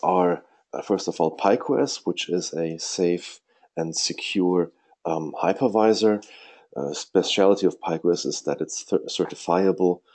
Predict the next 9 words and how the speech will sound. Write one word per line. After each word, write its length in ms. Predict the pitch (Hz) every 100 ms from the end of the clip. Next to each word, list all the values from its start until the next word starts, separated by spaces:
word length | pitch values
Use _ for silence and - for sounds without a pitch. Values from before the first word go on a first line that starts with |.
| _ _ -
and 380 | 85 85 85 -
especially 500 | - - 82 - 85
we 220 | 78 80
have 320 | 76 76 78 - _ - -
already 460 | 82 80 - 78 82
done 260 | - 76
some 240 | 80 - 78
certification 920 | - 80 80 - 78 80 76 - 73
in 280 | 85 82 78